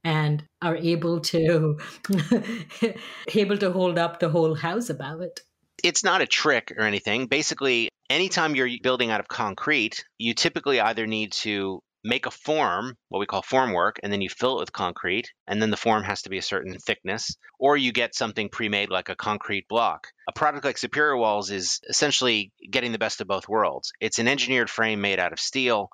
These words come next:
Speaker 2: which adds to the strengthness so you can go thinner, but you're still filling it with concrete, and the concrete's going through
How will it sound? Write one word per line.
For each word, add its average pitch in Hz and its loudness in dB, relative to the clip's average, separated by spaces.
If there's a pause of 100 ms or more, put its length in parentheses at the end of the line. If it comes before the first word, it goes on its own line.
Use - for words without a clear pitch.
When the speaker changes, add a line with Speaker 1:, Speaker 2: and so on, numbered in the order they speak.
(180)
Speaker 2:
which 98 0
adds 110 0
to 101 -6
the 82 -8
strengthness 113 0
so - 0
you 95 0
can 92 -6
go 90 0
thinner, 117 2 (140)
but 113 2
you're 107 -4
still 131 2
filling 147 2
it 107 0
with 92 -10
concrete, 113 -2
and 104 -2
the 104 0
concrete's 131 -2
going 113 2
through 107 0